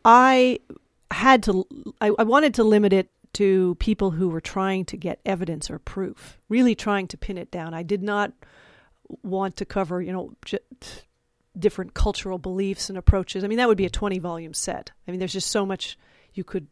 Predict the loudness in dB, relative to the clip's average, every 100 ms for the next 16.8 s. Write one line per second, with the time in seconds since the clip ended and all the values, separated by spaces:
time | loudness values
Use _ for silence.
0 | -18 -12 -8 -6 -2 -2 -2 -4 -6 -6
1 | -10 -6 -4 -4 -4 -4 -4 -8 -8 -6
2 | 0 0 2 2 2 2 2 0 -6 -8
3 | -6 -2 0 0 -4 -6 -6 -6 -8 -8
4 | -8 -8 -8 -8 _ -20 -20 -2 4 4
5 | 4 2 2 0 0 0 -2 -2 -2 0
6 | -4 -2 -4 -4 -10 2 2 2 -2 -2
7 | 0 2 2 0 -8 -8 -12 -8 -4 -4
8 | -8 -12 -14 _ _ _ _ _ _ _
9 | _ -14 -6 -4 -4 -6 -10 -12 -12 -14
10 | -10 -12 -12 -20 -14 -14 -12 -10 -10 -8
11 | -6 -6 -6 -6 -10 _ -16 -6 -6 -6
12 | -6 -2 -2 -2 -6 -2 -2 -2 -6 -6
13 | -2 -2 -2 -6 -8 -8 -10 -12 -14 -14
14 | -14 -12 -12 -8 -6 -6 -8 -10 -10 -6
15 | -2 0 -2 -4 -6 -6 -6 -8 -6 -6
16 | -6 -6 -8 -8 -10 -8 -10